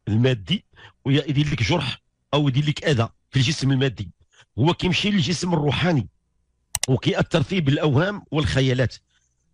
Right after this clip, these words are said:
والإنسان اللي عنده ضعف الشخصية أو اللي هو غير محصن كيكون قابل لأن يتأذى، وإذا تأذى وصل ليه راه خطير جدًا، من أخطر أنواع البلاء،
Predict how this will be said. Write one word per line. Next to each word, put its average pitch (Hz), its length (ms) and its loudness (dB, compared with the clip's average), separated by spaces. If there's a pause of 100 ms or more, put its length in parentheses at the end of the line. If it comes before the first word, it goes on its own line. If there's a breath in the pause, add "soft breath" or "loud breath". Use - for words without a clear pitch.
والإنسان 190 520 0 (160)
اللي 127 180 0
عنده 151 280 -2
ضعف - 200 -2
الشخصية - 520 -4 (560 loud breath)
أو 160 140 2
اللي 151 120 4
هو 151 160 0
غير 156 200 -2
محصن 143 600 0 (400)
كيكون 196 420 0
قابل 190 580 0 (100)
لأن 165 600 0
يتأذى، 143 540 0 (680)
وإذا 180 280 2
تأذى 170 560 -4
وصل 165 420 -2
ليه 170 300 0
راه 131 100 0
خطير 139 380 0
جدًا، 147 340 0
من 123 260 0
أخطر 170 520 -2
أنواع 175 260 0 (560 loud breath)
البلاء، 143 480 0